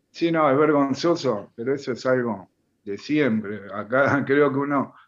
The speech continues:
aprende a escuchar los medios y ya al cerebro le llega como decodificado, ya tiene ese chip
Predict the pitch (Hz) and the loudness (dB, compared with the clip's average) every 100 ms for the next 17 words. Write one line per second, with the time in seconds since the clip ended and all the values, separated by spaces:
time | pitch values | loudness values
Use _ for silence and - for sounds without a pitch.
0 | _ - 113 131 147 147 131 120 120 139 | _ -4 -2 0 0 2 0 0 0 2
1 | 143 123 131 143 151 139 113 117 107 131 | 2 2 0 0 0 0 -2 -6 -8 -4
2 | 131 117 95 - 110 104 120 127 143 147 | -4 -4 -8 -12 -10 -8 -4 0 2 2
3 | 131 113 110 131 131 110 117 110 104 - | 2 0 -2 0 0 -2 -6 -8 -10 -18
4 | _ _ - 127 135 139 131 117 - 117 | _ _ -4 -2 2 2 0 -2 -8 -4
5 | 151 135 117 120 139 135 151 156 143 135 | 0 2 0 -4 -6 -6 -4 -4 -6 -6
6 | 123 110 151 156 | -8 -4 -2 -2